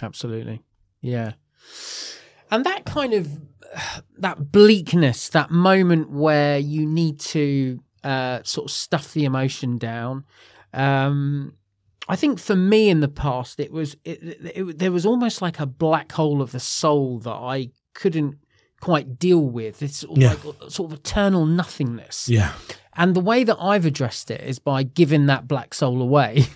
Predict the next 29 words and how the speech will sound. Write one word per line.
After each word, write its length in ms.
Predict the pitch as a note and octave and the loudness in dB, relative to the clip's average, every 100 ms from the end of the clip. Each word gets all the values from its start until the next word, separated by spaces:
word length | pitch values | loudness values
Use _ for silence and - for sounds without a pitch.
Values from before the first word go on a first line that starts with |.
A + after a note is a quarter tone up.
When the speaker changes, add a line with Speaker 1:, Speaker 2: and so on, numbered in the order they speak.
| - | -16
Speaker 1:
<laughs> 180 | - - | -8 4
Speaker 2:
Yeah. 240 | C#3+ D#3 | 6 6
Speaker 1:
by, 60 | C#3+ | 4
by 160 | D3 | 2
sort 280 | C#3+ E3 D3 | 2 -2 -4
of, 180 | C#3+ E3+ | -4 0
you 80 | D#3 | 2
know, 100 | C3 | 2
helping 340 | D#3 D#3+ D#3 | 2 2 2
other 160 | D3+ C#3 | -2 -2
people 600 | - C3+ B2+ C3 B2+ B2+ | -2 -2 -2 -6 -6 -6
and, 460 | B2+ B2+ B2+ B2 | -8 -8 -8 -8
and 180 | B2 C3 | -8 -8
filling 320 | - E3+ C#3+ | -4 0 0
it 100 | C3+ | 0
with 180 | C3 A#2+ | -4 -4
light. 420 | D3 D#3 B2 G2 _ _ - - _ _ _ - | 0 0 0 -4 _ _ -20 -20 _ _ _ -2
Um, 580 | D#3+ E3 E3 E3 D#3+ - _ _ _ _ _ _ - | 2 4 2 0 -2 -6 _ _ _ _ _ _ -8
what, 220 | A#3 B3+ | -4 -2
what, 220 | E4 D#4+ | -2 -4
what's 320 | C4 E4+ - - | -4 -6 -4 0
your 160 | A#3 | 2
journey 360 | C#3+ F#3 E3 D#3 | 4 4 4 4
like 240 | C#3 B2+ - | 2 0 -2
with 200 | C#3+ B2 | -2 0
that 220 | C#3 B2+ _ | -2 -2 _
kind 260 | - C#3 C3 | -2 0 0
of 320 | A#2+ - - _ _ _ _ _ | -2 -8 -20 _ _ _ _ _
eternal 960 | E3 D3 - F3 F3 D#3+ D3+ C#3+ C3 B2+ | -2 0 2 6 6 6 6 6 4 -4